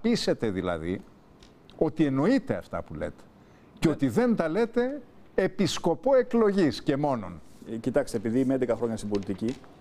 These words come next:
Speaker 2: πια και με έναν πολιτικό λόγο ο οποίος μου επιτρέπει να ισχυρίζομαι ότι έχω επαρκή πολιτική αυτονομία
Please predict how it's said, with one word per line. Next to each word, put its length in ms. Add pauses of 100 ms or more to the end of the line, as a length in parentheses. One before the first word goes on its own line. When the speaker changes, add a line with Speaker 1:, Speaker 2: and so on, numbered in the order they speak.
(420)
Speaker 2:
πια 280
και 260
με 120
έναν 300
πολιτικό 680 (280)
λόγο 260
ο 40
οποίος 300
μου 100
επιτρέπει 600 (420)
να 140
ισχυρίζομαι 540
ότι 180
έχω 340 (100)
επαρκή 420
πολιτική 400
αυτονομία 560